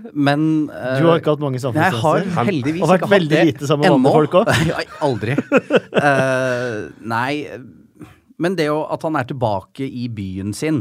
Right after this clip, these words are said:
Speaker 1: tror jeg også er viktig. Eh, at han hadde en dårlig livsstil, eh, etter hvert, eh, i, i Manchester United, og så fikk han den starten i Everton med den fyllekjøringa. Så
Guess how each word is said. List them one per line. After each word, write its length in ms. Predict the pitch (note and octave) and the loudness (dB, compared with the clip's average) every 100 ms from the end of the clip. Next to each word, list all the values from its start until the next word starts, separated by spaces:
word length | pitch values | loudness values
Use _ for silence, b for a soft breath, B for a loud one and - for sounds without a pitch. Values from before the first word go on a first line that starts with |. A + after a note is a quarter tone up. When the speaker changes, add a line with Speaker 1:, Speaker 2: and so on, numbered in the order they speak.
| F2+ | -6
Speaker 1:
tror 260 | - A2+ G#2+ | -8 -4 -2
jeg 720 | G#2+ G#2 G#2 G2+ G2 F#2 D#2 | 0 0 -2 -4 -4 -6 -8
også 160 | G2 G#2+ G2 | -8 -6 -6
er 80 | |
viktig. 320 | G2 - - G2 - - | -6 -12 -12 -12 -14 -12
Eh, 300 | G2+ G2+ F#2 | -6 -6 -6
at 380 | - G2 _ - - b b b b | -8 -10 _ -20 -20 b b b b
han 80 | A2+ | -2
hadde 320 | C#3 G#2+ G#2 | 0 0 -4
en 100 | A#2 A#2+ | -4 -2
dårlig 240 | G2+ G#2 | -2 -4
livsstil, 560 | F2+ - G#2 G#2 G#2 G#2 | -8 -10 -8 -8 -8 -6
eh, 540 | G#2 G#2 G2+ G2 F2+ - | -6 -6 -6 -6 -8 -10
etter 160 | A#2 G2+ | -10 -8
hvert, 240 | G2+ _ | -10 _
eh, 200 | G2+ G2 F2 | -8 -8 -6
i, 140 | G2+ G2+ E2 | -6 -6 -6
i 60 | G2 | -8
Manchester 320 | F2 F#2+ G2 | -8 -10 -8
United, 400 | F#2 D#2+ G2+ G2 - | -8 -8 -10 -10 -10
og 640 | G2 F#2+ F#2+ F#2+ F#2+ - | -8 -6 -6 -6 -8 -10
så 80 | A#2+ | -12
fikk 240 | A#2 - | -12 -10
han 80 | G#2+ | -8
den 140 | G2 | -8
starten 340 | - F#2 E2+ G2+ | -8 -8 -8 -8
i 80 | F2 | -10
Everton 380 | D#2+ - F#2+ F#2 | -12 -10 -8 -8
med 400 | F2+ F2+ E2+ F2 | -6 -8 -8 -10
den 160 | F2 F#2 | -10 -10
fyllekjøringa. 600 | F#2+ D#2+ D#2+ D#2+ A#2+ F3+ | -10 -10 -12 -8 -8 -8
Så 80 | - | -12